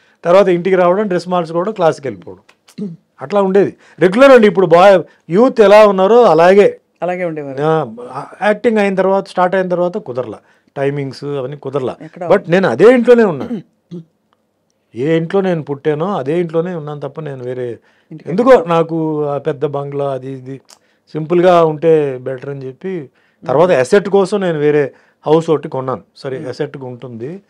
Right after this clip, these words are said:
Speaker 1: But, మ్, మదర్‌కి ఏంటంటే మెయిన్గా ఆ ఇల్లు, ఆవిడ సాయిబాబా డివోటీ.
Speaker 2: Hmm.
Speaker 1: So ఆవిడ ఏంటంటే ఎందుకో ఆ ఇంట్లో సాయిబాబా ఫీలింగ్, అదంతా ఒక ఫీలింగ్ ఉంది. నాకు వద్దురా,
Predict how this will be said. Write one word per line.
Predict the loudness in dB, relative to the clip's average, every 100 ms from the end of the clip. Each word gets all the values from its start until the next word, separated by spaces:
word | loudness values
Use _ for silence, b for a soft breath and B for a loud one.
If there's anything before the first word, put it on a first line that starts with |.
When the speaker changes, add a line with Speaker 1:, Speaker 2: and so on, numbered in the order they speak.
| _ _ _ _ _ -14
Speaker 1:
But, | -12 -16
మ్, | -18 -16 -18 -20 -20 -6
మదర్‌కి | -2 0 2 0
ఏంటంటే | 0 -2 -2 0 0 0
మెయిన్గా | -4 -8 -6 -6 -6 -4 -6 _ _ _ _ -8
ఆ | -2
ఇల్లు, | -2 -2 -2 -2 -4 -10 -18 -16 -8
ఆవిడ | -6 -6
సాయిబాబా | -4 0 2 0 0 -4 -8
డివోటీ. | -8 -6 -8 -12 -20 _ -18
Speaker 2:
Hmm. | -16 -16 -18 -18 -8
Speaker 1:
So | -4
ఆవిడ | -2 -2 -2
ఏంటంటే | -2 -4 -4
ఎందుకో | -4 -2 -2
ఆ | -2
ఇంట్లో | -4 -8 -8 -8
సాయిబాబా | -8 -8 -8 -8 -8
ఫీలింగ్, | -10 -12 -12 -14 -16 -20 _ _ _ -20 -14
అదంతా | -12 -10 -8 -8
ఒక | -8
ఫీలింగ్ | -12 -12 -10
ఉంది. | -14 -12
నాకు | -14 -14 -14
వద్దురా, | -10 -10 -10